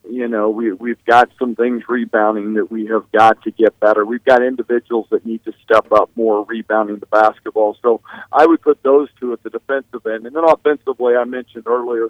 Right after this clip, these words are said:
just cleaning up that shot selection of not taking really tough twos because, um, that's a low percentage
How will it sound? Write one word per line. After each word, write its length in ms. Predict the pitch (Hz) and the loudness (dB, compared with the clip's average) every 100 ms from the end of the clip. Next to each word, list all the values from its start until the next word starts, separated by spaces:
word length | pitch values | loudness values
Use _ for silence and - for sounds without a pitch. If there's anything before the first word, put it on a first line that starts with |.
| - | -4
just 200 | 131 127 _ _ _ _ _ | -6 -6 _ _ _ _ _
cleaning 420 | - 180 202 185 | -8 -4 0 2
up 180 | 160 143 | 2 2
that 180 | 139 123 - | 0 0 0
shot 220 | 139 135 _ | 0 0 _
selection 540 | 127 123 117 _ 120 | -4 -4 -6 _ -12
of 140 | 117 113 | -12 -6
not 200 | 127 - _ | -6 -6 _
taking 460 | 135 127 - 123 120 | -8 -8 -12 -12 -12
really 540 | 107 131 131 123 113 - | -4 2 2 2 -4 -2
tough 180 | 123 - _ | -2 -2 _
twos 360 | - 120 104 95 _ | -6 -4 -4 -8 _
because, 480 | 117 - 120 117 110 _ _ _ _ - | -12 -4 0 2 0 _ _ _ _ -6
um, 520 | 117 117 117 113 113 | 0 2 2 0 2
that's 220 | 135 - | 0 2
a 40 | 131 | 0
low 360 | 117 135 147 | 4 6 6
percentage 600 | - 139 - 139 135 127 | 4 -6 -4 -4 -2 -6